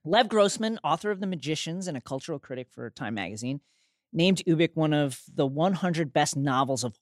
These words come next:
all time, all time, saying, "Dick spins a deeply unsettling existential horror story, a nightmare you'll never be sure you've woken up from." In nineteen seventy-four, French producer director Jean-Pierre Gorin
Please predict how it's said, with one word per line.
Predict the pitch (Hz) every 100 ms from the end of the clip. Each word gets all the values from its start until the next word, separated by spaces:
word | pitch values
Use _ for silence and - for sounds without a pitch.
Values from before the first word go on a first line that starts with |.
| -
all | - - 466
time, | - 285 247 -
all | 294 415
time, | - 277 359 165 117
saying, | - 285 254 220 214 _ _ _ _ _
"Dick | 311 -
spins | - 294 277
a | 208
deeply | 139 269 262 214
unsettling | 196 185 196 175 165 -
existential | 165 143 143 - 147 151 120
horror | 147 127
story, | - 131 123
a |
nightmare | 131 143 156 151
you'll | 139 127
never | 143 147 143
be | 127 139
sure | - 143
you've | 131 123 113
woken | 107 127
up | 101 -
from." | - - - _ _ _ _
In | 151
nineteen | 165 170 196
seventy-four, | - 180 190 151 147
French | - 143 -
producer | 147 135 135
director | 131 123 127
Jean-Pierre | 127 123 - 131
Gorin | 117 113 113 123